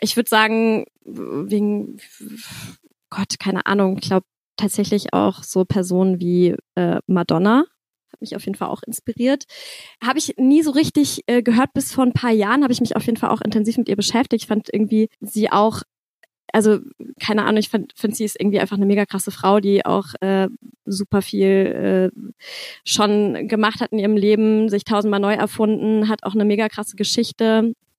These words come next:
Da hab ich auch einen kleinen nerdy, äh, Tipp, und zwar hat sie eine mega geile Doku auch damals gibt's über, äh, gab's über sie, über ihre Blonde Ambition Tour in den neunziger Jahren. Da wird sie so begleitet,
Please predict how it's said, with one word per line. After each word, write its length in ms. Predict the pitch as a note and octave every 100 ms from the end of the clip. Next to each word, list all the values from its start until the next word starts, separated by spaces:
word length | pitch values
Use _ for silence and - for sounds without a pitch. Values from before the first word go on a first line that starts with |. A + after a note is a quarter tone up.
| _
Da 60 | -
hab 40 |
ich 100 | G#3+
auch 220 | - G#3+ B3+
einen 180 | G#3
kleinen 460 | G3+ G3 G3+ G3+ G3
nerdy, 560 | - G3 G3+ G#3 G#3 G#3
äh, 180 | -
Tipp, 300 | G3+ A#3 A3
und 160 | - G3
zwar 140 | G3+
hat 120 | F#3+ -
sie 80 |
eine 160 | G3 G3
mega 280 | G3+ G3+ G3+
geile 360 | G3+ G3+ G3 G3+ _ - - - _ _
Doku 480 | A#3+ C4 - C#4 C4+
auch 280 | - A3+ A#3
damals 500 | A3+ A#3+ A#3+ A#3+ -
gibt's 180 | A#3+ -
über, 220 | A3+ A3
äh, 320 | - A3 A3
gab's 300 | G#3+ A3 -
über 160 | A3+ G#3
sie, 180 | A3
über 180 | F#3+ G3
ihre 140 | G3+ G3
Blonde 400 | G3 G3 A#3 G#3+
Ambition 340 | G3+ A3+ A#3+
Tour 140 | G#3
in 60 | F#3
den 100 | F#3
neunziger 380 | F#3+ G3+ G3 F#3+
Jahren. 400 | F#3 F#3+ G3+ F#3+
Da 100 | F#3+
wird 100 | -
sie 100 | F#3
so 100 | F#3
begleitet, 720 | F#3 - F3+ F#3+ F#3+ F#3